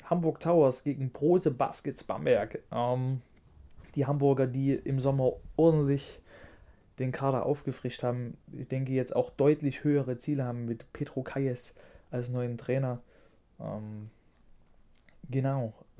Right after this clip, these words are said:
Fra-, also Hamburg gewinnt mit drei Punkten, achtundsiebzig zu fünfundsiebzig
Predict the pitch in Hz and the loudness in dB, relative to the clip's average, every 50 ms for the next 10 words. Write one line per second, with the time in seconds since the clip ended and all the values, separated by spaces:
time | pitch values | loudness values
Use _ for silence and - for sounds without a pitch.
0 | - - - - - - - - _ _ - - _ - - 131 151 151 135 120 | -20 -20 -18 -12 -8 -8 -10 -10 _ _ -20 -20 _ -8 -2 0 0 2 4 2
1 | 113 - - - 160 185 175 170 165 143 139 143 131 139 160 156 - - 151 135 | 2 0 -2 -2 -2 -2 0 0 0 0 0 0 0 0 0 -2 -2 -4 -4 -6
2 | - - - 135 139 156 175 - - 180 180 165 - _ - 110 107 107 - - | -4 -2 0 4 4 4 2 2 0 -2 -2 -2 -4 _ -12 -12 -10 -12 -16 -18
3 | - - _ _ - 165 - - 165 156 139 147 147 - - 143 135 - - - | -20 -20 _ _ -10 -10 -6 -4 -2 -2 -2 -2 -6 -6 -6 -8 -8 -6 -8 -10
4 | 131 - - 170 165 160 143 131 123 131 - - - 123 - - - | -12 -4 0 2 2 2 2 0 -2 -8 -10 -8 -8 -8 -8 -8 -14